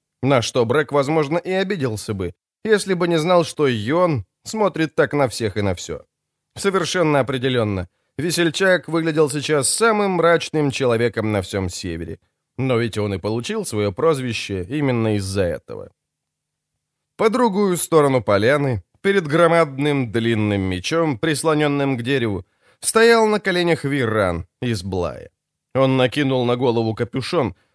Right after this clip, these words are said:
так что наружу торчал только острый кончик носа, и упирался подбородком в стиснутые кулаки. Судя по всему, молился. Зоб всегда довольно настороженно относился к людям, которые молились богам,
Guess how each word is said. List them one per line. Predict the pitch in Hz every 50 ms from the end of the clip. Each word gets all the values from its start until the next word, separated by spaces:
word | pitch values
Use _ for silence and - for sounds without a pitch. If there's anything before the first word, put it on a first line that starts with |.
| _ -
так | - 214 202
что | - - - 202
наружу | 180 175 170 170 175 165 151 160
торчал | - 151 139 123 - - 160 143 127
только | 147 135 127 110 - 127
острый | 147 190 202 - - - 156 156 131
кончик | - 151 156 147 143 - - 143 - -
носа, | 123 117 110 101 87 80 - - - 67 - _ _ _ - -
и | 151
упирался | 151 147 - 135 131 147 165 170 160 135 - 151 143
подбородком | - - 135 120 117 123 120 127 131 117 - - 127 117 110 95
в | -
стиснутые | - - - 110 101 87 - - 95 90 - 101 98 92
кулаки. | - 104 98 98 92 90 _ _ - - - - _ _ _ _ -
Судя | - - 196 175 160
по | 147 156
всему, | 131 - 165 151 151
молился. | 143 139 143 143 143 143 131 104 87 - - - - _ _ _ _ _ _ _ _ _ _ _ _ _ -
Зоб | 135 135 160 175 151 - -
всегда | - - - 147 139 139 139 160 139 117
довольно | 110 120 117 117 131 131 123 120 123
настороженно | 123 123 117 - - 131 127 127 127 123 151 175 151 135 120 110 104
относился | 98 - 113 110 110 - 127 120 110 - - 117
к | 101 -
людям, | 143 160 160 135 131 113 110
которые | - 113 104 - 120 117 117
молились | 117 123 123 127 123 120 127 127 123 123
богам, | 123 165 165 160 143 127 98 90 -